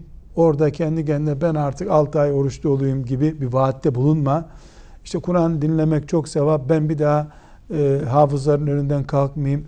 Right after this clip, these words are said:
Yani hayatı törpüleyen, dünyayı yok sayan, uykuyu yok sayan, e, dinlenmeyi yok sayan, çocukları yok sayan,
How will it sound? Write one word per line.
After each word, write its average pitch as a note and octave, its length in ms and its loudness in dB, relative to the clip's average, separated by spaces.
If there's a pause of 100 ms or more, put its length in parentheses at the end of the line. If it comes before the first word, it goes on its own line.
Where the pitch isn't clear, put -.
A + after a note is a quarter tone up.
(200)
Yani F3+ 200 0
hayatı F3+ 580 2
törpüleyen, D3+ 720 2 (1040)
dünyayı F3+ 520 4
yok F3 240 6
sayan, C3+ 420 0 (840)
uykuyu F3 580 4
yok E3 200 4
sayan, C#3 420 2 (840)
e, B2 160 -6
dinlenmeyi E3+ 760 2
yok D#3 240 4
sayan, C3+ 420 0 (640)
çocukları D#3 800 2 (140)
yok E3 240 8
sayan, C#3+ 420 2